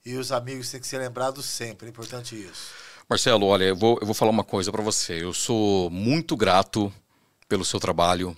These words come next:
Speaker 2: por tudo aquilo que você fez durante todos esses anos aí na revenda, né? Eu confesso a você que em dois mil e dez era um período, Marcelo, que eu tinha acabado de ser promovido pra gerente.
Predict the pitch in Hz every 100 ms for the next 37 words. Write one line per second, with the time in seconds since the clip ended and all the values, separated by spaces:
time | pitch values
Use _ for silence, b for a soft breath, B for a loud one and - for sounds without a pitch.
0 | - 104 - 165 139 - 127 - 113 98
1 | - 98 - 98 98 - - B B -
2 | 107 101 - - - 143 196 120 104 120
3 | 98 90 107 87 92 92 87 82 87 95
4 | 92 92 b _ 85 101 110 B B B
5 | B 101 101 117 131 127 113 - 135 -
6 | 131 127 110 156 101 117 143 101 - -
7 | - B B B - 131 127 113 139 123
8 | 110 - 113 - 123 - 156 139 92 123
9 | 170 165 127 - - 139 139 135 127 113
10 | 135 147 127 139 151 135 107 87 78 -